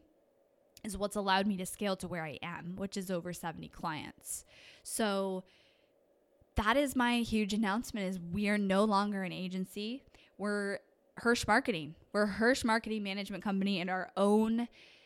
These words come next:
in our own box. <laughs> Like, we, you know, we, I just, I basically have created what you would essentially have if you had an entire marketing team on your team that doesn't just do the Facebook and Instagram ads, but it's doing the marketing consulting,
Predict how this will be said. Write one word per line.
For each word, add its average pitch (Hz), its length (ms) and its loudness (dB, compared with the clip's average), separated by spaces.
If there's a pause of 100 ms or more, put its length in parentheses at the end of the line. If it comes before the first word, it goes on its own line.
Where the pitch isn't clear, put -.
(480)
in 208 120 0
our 196 200 2
own 196 220 6
box. - 600 6
<laughs> - 0 -
Like, 233 380 -2
we, 214 240 2
you 226 300 0
know, 190 240 0
we, 202 340 -2
I 196 180 2
just, 220 320 -8 (240)
I 208 100 2
basically 220 500 2
have 202 160 0
created 202 800 0 (840)
what 208 340 8
you 220 160 0
would 220 100 4
essentially 190 600 2
have 185 320 4
if 196 140 2
you 190 180 -2
had 196 200 0
an 202 140 -2
entire 180 580 -6
marketing 175 560 -10
team 196 360 -8
on 175 220 -6
your 175 140 -8
team 175 380 -8
that 180 180 -8
doesn't 190 380 -2
just 185 340 -6
do 202 140 -4
the 185 100 -6
Facebook 180 380 -8
and 170 100 -10
Instagram 214 480 -4
ads, 254 220 -2
but 202 140 -2
it's 185 120 -10
doing 208 300 0
the 185 60 -4
marketing 190 440 -6
consulting, 180 760 -8